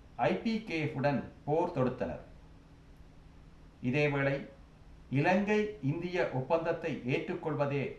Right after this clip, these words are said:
அக்காலகட்டத்தில் தமிழ் மக்களின் நலன்களுக்கு நல்லதென முடிவெடுத்து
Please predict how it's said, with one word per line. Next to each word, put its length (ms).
அக்காலகட்டத்தில் 1000
தமிழ் 280
மக்களின் 440
நலன்களுக்கு 600
நல்லதென 460
முடிவெடுத்து 560